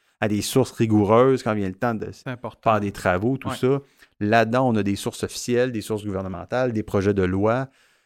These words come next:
Speaker 1: Euh, on a les, les coordonnées de plein d'organismes. Donc, c'est vraiment quelque chose de, d'assez bien documenté, dans ces, d'assez fiable. J'aime ça, le, présenter une application qui est bien faite. Euh, c'est accessible. Tout le monde a un téléphone cellulaire à l'école.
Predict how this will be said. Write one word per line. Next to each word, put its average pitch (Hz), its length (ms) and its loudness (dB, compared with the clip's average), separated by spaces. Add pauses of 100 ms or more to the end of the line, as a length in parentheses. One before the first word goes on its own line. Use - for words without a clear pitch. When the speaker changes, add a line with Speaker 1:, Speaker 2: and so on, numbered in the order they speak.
(240)
Speaker 1:
Euh, 92 420 0 (100)
on 95 220 -4
a 98 60 -4
les, 95 580 -8 (240)
les 107 120 -8
coordonnées 101 400 0
de 110 60 -10
plein 107 180 -2
d'organismes. 98 540 -4
Donc, 117 240 -2
c'est - 200 -4
vraiment 101 240 -2
quelque 131 140 -6
chose 139 200 0
de, 95 200 0 (720)
d'assez - 280 -4
bien 139 160 2
documenté, 143 500 2
dans 156 140 0
ces, - 180 -6
d'assez - 360 -6
fiable. 151 420 -2
J'aime 127 180 0
ça, 185 300 0
le, 196 120 -2
présenter 117 440 0
une 156 100 -2
application 120 480 -4
qui 104 120 -8
est 95 40 -6
bien 113 300 -2
faite. - 400 0 (680)
Euh, 104 80 0
c'est - 240 -6
accessible. 127 560 -2
Tout - 120 -2
le 135 40 0
monde 165 140 0
a 156 40 2
un 127 80 2
téléphone 123 380 0
cellulaire 117 640 0
à 101 220 -2
l'école. 120 600 2